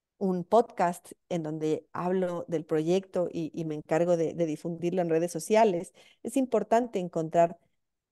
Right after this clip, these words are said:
estos huecos que existen en, en, en la comunicación también, porque la comunicación es un aliado definitivamente del proyecto. Y para eso está bueno también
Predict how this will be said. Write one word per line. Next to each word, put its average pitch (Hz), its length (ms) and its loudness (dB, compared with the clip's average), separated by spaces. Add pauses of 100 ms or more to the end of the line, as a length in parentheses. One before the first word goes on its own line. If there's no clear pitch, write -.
(420)
estos 190 320 -2
huecos 190 400 -4
que - 100 -12
existen 180 500 -6
en, 151 680 -10
en, 151 500 -8
en 165 160 -4
la 151 100 -4
comunicación 160 800 -6
también, 170 520 -6 (200)
porque 190 520 -4
la 180 180 0
comunicación 180 600 -6
es 208 140 -10
un 175 100 -6
aliado 156 400 -4
definitivamente 156 920 -8 (320)
del 160 200 -2
proyecto. 160 500 -2 (300)
Y 185 60 -8
para 170 220 4
eso 185 160 -2
está 175 240 0
bueno 175 260 -2
también 170 440 -6